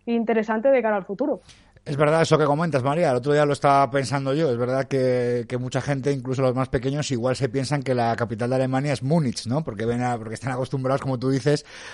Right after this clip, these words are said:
Speaker 2: a ver que los, las grandes capitales europeas pues tienen grandes equipos también posicionados en Europa y no es el caso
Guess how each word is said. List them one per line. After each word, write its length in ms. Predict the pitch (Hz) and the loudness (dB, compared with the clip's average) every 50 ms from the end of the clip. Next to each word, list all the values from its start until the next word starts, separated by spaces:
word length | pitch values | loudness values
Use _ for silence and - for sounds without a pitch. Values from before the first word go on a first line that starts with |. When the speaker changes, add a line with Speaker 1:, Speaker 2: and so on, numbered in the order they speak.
| - - | -12 -8
Speaker 2:
a 120 | 107 110 | -4 0
ver 220 | 117 127 131 117 - | 2 2 2 0 0
que 160 | 139 139 131 | -2 0 0
los, 280 | 131 123 110 - - | 0 -2 -2 -4 -6
las 260 | 107 104 104 104 104 107 | -8 -8 -6 -6 -6 -4
grandes 240 | 127 131 139 127 | -4 -2 -2 -2
capitales 380 | - 139 120 135 131 135 131 127 | -2 -2 -2 0 0 0 0 2
europeas 460 | 139 139 135 117 - 143 143 151 143 | 2 2 2 2 2 2 2 2 0
pues 160 | - 131 - | -2 -4 -4
tienen 200 | - 131 131 131 | -2 -4 -2 -2
grandes 300 | 127 131 131 135 135 113 | -2 -2 -2 -2 -4 -4
equipos 400 | 123 120 - 143 123 123 117 - | -6 -6 -6 -6 -6 -6 -6 -4
también 380 | - 123 120 127 127 127 120 98 | -2 -2 -2 -2 -2 -4 -4 -4
posicionados 560 | 120 107 127 113 101 123 120 127 123 120 110 | -6 -6 -6 -6 -4 -4 -4 -4 -4 -4 -4
en 80 | 110 120 | -4 -4
Europa 340 | 123 139 170 143 135 107 101 | -2 -2 -2 0 -2 -4 -4
y 60 | 110 | -4
no 180 | 113 117 123 | -6 -6 -6
es 100 | 127 - | -4 -4
el 140 | 131 127 107 | -4 -6 -6
caso 380 | - 120 117 - 127 120 113 | -6 -8 -6 -4 -4 -6 -6